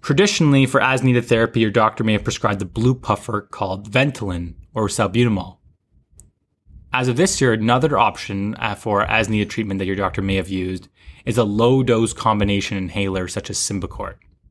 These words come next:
And these puffers work to counteract the changes that occur in asthma in the moment and ultimately help open up your airways.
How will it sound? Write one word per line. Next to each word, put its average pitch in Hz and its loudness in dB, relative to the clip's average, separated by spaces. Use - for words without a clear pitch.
And 113 2
these 151 2
puffers 135 0
work 117 -2
to 95 -10
counteract 123 0
the 104 -4
changes 104 0
that 98 -2
occur 107 0
in 104 2
asthma 92 -2
in 113 2
the 98 0
moment 95 -2
and 113 2
ultimately 107 0
help 98 -2
open 101 0
up 95 -2
your - -2
airways. - -8